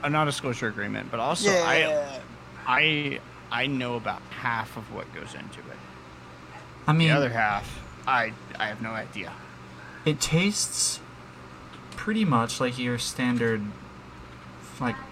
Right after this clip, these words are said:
Speaker 3: quote unquote fry sauce, but, like, there's, like, there's some, like, something else in there that I can't quite make out what it is.
Speaker 1: Mm-hmm.
Speaker 2: I've seen a video of a guy who made that sauce,
Speaker 3: I,
Speaker 2: or, like, somebody who made sauce
Speaker 3: like,
Speaker 2: like that. So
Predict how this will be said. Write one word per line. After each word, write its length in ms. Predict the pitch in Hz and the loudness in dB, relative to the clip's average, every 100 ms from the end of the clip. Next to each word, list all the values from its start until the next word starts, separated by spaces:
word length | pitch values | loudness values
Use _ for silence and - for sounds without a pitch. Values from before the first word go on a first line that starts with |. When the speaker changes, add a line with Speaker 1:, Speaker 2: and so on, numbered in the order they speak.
| - - | -16 -14
Speaker 3:
quote 160 | - 123 | -4 -2
unquote 240 | 123 120 | 0 -2
fry 340 | - - 113 117 | -2 4 4 4
sauce, 640 | - 127 135 151 - - - - - - - - - - - - - - | 2 4 4 2 -2 -8 -12 -16 -16 -16 -14 -12 -12 -14 -16 -18 -14 -2
but, 80 | 139 | 2
like, 220 | 131 131 | 2 2
there's, 240 | 143 131 - | 0 0 -4
like, 220 | 151 135 151 | -6 -4 -2
there's 140 | 139 | 0
some, 140 | - - | 0 0
like, 140 | 143 | -2
something 320 | - 185 180 - | -2 0 0 2
else 300 | 107 113 - | 0 2 0
in 100 | 104 | 0
there 120 | 95 | 0
that 80 | 92 | -2
I 60 | 104 | -4
can't 320 | - 143 - | -2 -2 -2
quite 260 | - 120 | -2 0
make 180 | 113 107 | -2 -4
out 140 | 101 95 | -4 -6
what 140 | 95 | -6
it 60 | 90 90 87 135 | -8 -8 -4 -2
is. 100 | 147 | 2
Speaker 1:
Mm-hmm. 260 | 156 269 - - - 151 | 2 2 -2 -12 0 4
Speaker 2:
I've 160 | 160 | 4
seen 420 | - 202 202 190 180 - | 4 2 2 0 -4 -4
a 60 | |
video 360 | 147 165 180 160 | 2 4 6 4
of 100 | 135 | 4
a 40 | 131 | 6
guy 180 | 147 147 | 6 6
who 120 | 147 | 0
made 280 | 131 143 156 | -4 -4 0
that 200 | 120 - | -2 -2
sauce, 440 | - 110 107 - - | -2 -2 -2 -2 4
Speaker 3:
I, 100 | 139 | 4
Speaker 2:
or, 100 | 131 | 4
like, 140 | 120 - | 0 -2
somebody 300 | 151 143 135 | -4 -2 -4
who 100 | 135 | -4
made 280 | 127 139 135 | -4 -4 4
sauce 260 | 143 131 | 6 6
Speaker 3:
like, 100 | 143 | 4
Speaker 2:
like 120 | 135 - | 0 -2
that. 280 | 110 - | -2 0
So 140 | 117 | -2